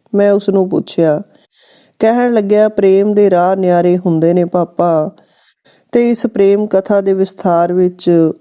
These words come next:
ਉਹ ਕਿੰਨਾ ਹੀ ਕੁਝ ਦੱਸ ਗਿਆ। ਕੁੜੀ ਨੇ ਮਾਪਿਆਂ ਨੂੰ ਸਾਫ਼ ਦੱਸ ਦਿੱਤਾ ਕਿ ਵਿਆਹ ਕਰਾਵਾਂਗੀ ਤਾਂ ਉੱਥੇ ਹੀ, ਨਹੀਂ ਤੇ ਕੁਝ ਖਾ ਕੇ ਡੁੱਬ ਮਰਾਂਗੀ।"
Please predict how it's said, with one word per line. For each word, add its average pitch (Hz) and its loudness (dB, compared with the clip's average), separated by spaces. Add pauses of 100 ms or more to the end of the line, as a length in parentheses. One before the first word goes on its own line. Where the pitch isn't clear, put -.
ਉਹ 214 2
ਕਿੰਨਾ 208 0
ਹੀ 208 -2
ਕੁਝ 185 -2
ਦੱਸ 160 -2 (1300)
ਗਿਆ। 175 0 (720)
ਕੁੜੀ 220 0
ਨੇ 233 0
ਮਾਪਿਆਂ 196 -2
ਨੂੰ 202 -2
ਸਾਫ਼ 190 -2
ਦੱਸ 175 -2
ਦਿੱਤਾ 180 -4
ਕਿ 185 -4
ਵਿਆਹ 185 0
ਕਰਾਵਾਂਗੀ 175 -2
ਤਾਂ 175 -2
ਉੱਥੇ 170 -4
ਹੀ, 175 -4 (680)
ਨਹੀਂ 226 0
ਤੇ 233 -2
ਕੁਝ 214 -2
ਖਾ 165 -2
ਕੇ 180 -4
ਡੁੱਬ 175 -2
ਮਰਾਂਗੀ।" 165 -4